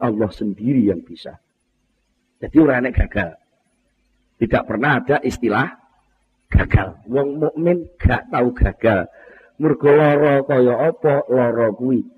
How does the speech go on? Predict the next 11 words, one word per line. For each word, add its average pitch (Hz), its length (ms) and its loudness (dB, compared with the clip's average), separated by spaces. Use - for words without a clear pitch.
adalah 101 400 -4
kasih 98 360 -4
sayang. 85 440 -14
Karena 95 320 -14
itu 135 240 -6
tadi, 170 240 0
orang 104 240 -2
mukmin 180 320 -2
punya 151 240 -4
keyakinan 120 640 -2
bahwa 95 400 -2